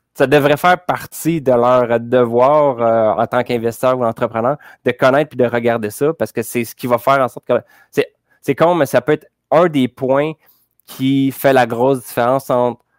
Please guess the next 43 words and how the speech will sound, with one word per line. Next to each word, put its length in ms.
s-, 180
réussir 600
puis 200
pas 380
être 100
capable 300
de 80
grossir 260
sa 140
business, 360
parce 180
que 100
si 320
t'es 160
refusé 340
au 80
refinancement 880
ou 120
à 80
un 100
financement, 680
t'as 100
pas 140
le 60
cash 260
que 80
tu 240
veux, 260
fait 100
que 60
t'as 80
pas 140
l'expansion 680
que 60
tu 80
peux. 240
Fait 140
qu'à 140
ce 120
moment-là, 500
ça 140
fait 160
vraiment, 400